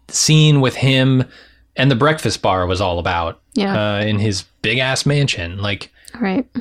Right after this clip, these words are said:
Speaker 1: I saw that. So I guess, like, this didn't really add anything to me. The,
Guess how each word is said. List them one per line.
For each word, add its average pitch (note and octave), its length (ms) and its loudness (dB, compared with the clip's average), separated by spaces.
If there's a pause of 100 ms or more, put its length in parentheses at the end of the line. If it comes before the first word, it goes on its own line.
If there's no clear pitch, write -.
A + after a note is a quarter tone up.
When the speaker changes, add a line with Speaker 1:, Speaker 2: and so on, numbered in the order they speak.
(140)
Speaker 1:
I - 100 -6
saw C#3 520 0
that. F2+ 340 -4
So - 100 -2
I B2 60 0
guess, B2 280 -2
like, A#2 180 -2
this C#3+ 180 0
didn't G3+ 180 2
really C3+ 240 0
add A#2 300 -2
anything G2+ 680 0 (300)
to - 140 -6
me. G#2+ 420 -2 (760)
The, A2+ 340 0